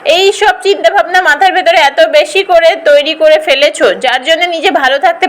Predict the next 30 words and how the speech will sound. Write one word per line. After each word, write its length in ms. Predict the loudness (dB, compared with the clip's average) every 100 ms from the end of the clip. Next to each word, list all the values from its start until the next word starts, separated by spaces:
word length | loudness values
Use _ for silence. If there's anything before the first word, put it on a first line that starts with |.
| 0
পারছো 300 | -2 -2 -4 -4
না, 60 | -12 -20 -20 -20 -20 -10 -10 -10 -4
যার 180 | 0 0 0
জন্য 160 | -4 -2 -6
নিজের 220 | -4 -4 -4
জীবনটা 420 | -2 2 2 2 -2 -2
অস্থির 340 | -8 -4 0 2
হয়ে 140 | 2 2
যাচ্ছে, 240 | 0 0 -2 -2
মনটা 300 | -4 -2 -2
সবসময় 380 | -2 -2 -2 -2
একটা 120 | 0 -2 -2
অস্থির 260 | -4 0 2 2
হয়ে 180 | 4 4 2
আছে। 220 | 0 0 -2 -2 -16 -20 -20 -20 -20 -20 -20 -20 -20 -20 -12 -2
কিন্তু 240 | 2 2 2
বাইরের 300 | 0 -2 -4 -2
কাউকে 240 | 0 -2 0
বলতেও 360 | 2 2 2 0 2
পারছো 280 | 0 -2 -8 -6
না, 80 | -10 -14 -20 -20 -20 -20 -10 -2
বাইরের 300 | 0 0 -4 -2
কাউকে 220 | 0 -2 -2
দেখাতে 340 | -4 -2 -2 0 2
পারো 200 | 2 2 2
না 80 | 0 0
যে 80 | 0 0
আমি 160 | -2 -2 -2
কতটা 340 | 0 0 0 -4 -2
খারাপ 320 | 0 0